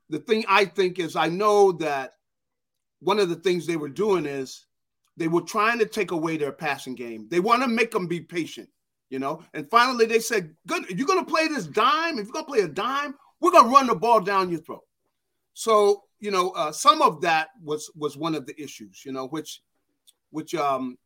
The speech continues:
you know, you, you want, you don't want to, if, uh, somebody is,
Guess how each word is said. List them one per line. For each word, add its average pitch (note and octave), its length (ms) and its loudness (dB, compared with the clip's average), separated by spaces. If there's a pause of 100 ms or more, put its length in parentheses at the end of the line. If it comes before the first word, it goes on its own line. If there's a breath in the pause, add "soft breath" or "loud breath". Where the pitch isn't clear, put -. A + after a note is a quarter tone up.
(140)
you D#3+ 100 -4
know, E3 100 0
you, A3 200 -4
you G3 120 -4
want, B3 300 -2 (100)
you G#3 120 -8
don't A#3+ 140 -6
want G#3+ 300 0
to, D#3+ 440 -8 (640)
if, D3+ 200 -10
uh, C#3+ 140 -4
somebody B3 500 0
is, F3+ 420 0